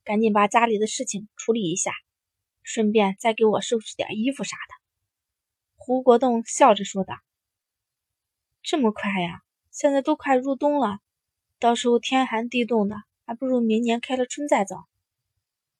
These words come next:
吴红儿说道。“看你这傻话，现在去，如果顺利的话，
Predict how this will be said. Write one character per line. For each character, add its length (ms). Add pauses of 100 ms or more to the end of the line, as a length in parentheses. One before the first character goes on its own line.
(340)
吴 140
红 200
儿 140
说 180
道。 80 (1700)
“看 220
你 80
这 140
傻 180
话， 220 (1200)
现 300
在 140
去， 440
如 180
果 120
顺 240
利 120
的 100
话， 160